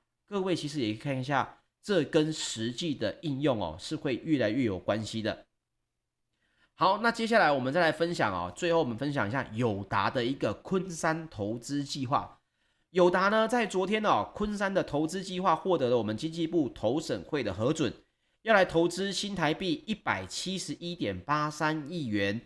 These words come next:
来向昆山子公司的合资方要来购买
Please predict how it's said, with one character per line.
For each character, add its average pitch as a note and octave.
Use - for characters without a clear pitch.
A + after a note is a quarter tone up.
来 B2
向 E3
昆 F#3+
山 F#3
子 A2+
公 C#3+
司 D#3
的 D3
合 B2
资 D#3
方 D#3
要 D#3
来 A#2
购 D#3+
买 F#2+